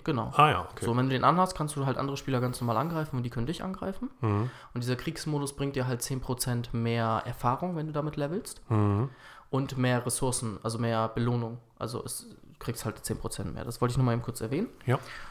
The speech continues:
Speaker 1: Und zum anderen gibt es ein neues Spielkonzept, das nennt sich Kriegsfront. Es geht ja jetzt in dem Add-on, das heißt ja Battle for Azeroth, geht's um den Krieg zwischen Allianz und Horde.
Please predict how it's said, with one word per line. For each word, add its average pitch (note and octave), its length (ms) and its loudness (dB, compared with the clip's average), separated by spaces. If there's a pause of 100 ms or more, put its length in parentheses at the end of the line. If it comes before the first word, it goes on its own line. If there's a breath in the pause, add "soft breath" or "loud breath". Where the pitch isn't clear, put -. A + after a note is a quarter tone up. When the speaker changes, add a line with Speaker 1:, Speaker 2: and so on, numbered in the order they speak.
(460 loud breath)
Speaker 1:
Und D3+ 600 8
zum C3+ 280 2
anderen F3 480 4
gibt D3 240 -2
es D3+ 280 -2
ein B2 420 2
neues B2 380 0
Spielkonzept, D3 600 0
das B2 100 -2
nennt B2 160 2
sich A#2 160 -2
Kriegsfront. - 720 0 (1000 loud breath)
Es - 160 0
geht C3 160 2
ja D3 60 4
jetzt C#3 120 0
in C3 80 -2
dem A#2+ 120 -2
Add-on, D#3 360 -2
das A2 180 -4
heißt A2 160 -4
ja G#2+ 60 -4
Battle A2+ 220 -2
for - 160 -2
Azeroth, D3+ 420 0 (600 soft breath)
geht's - 480 0 (240)
um A#2 100 0
den A2+ 100 4
Krieg - 240 -4
zwischen B2 200 -2
Allianz A#2 300 0
und B2 120 -4
Horde. C3+ 280 2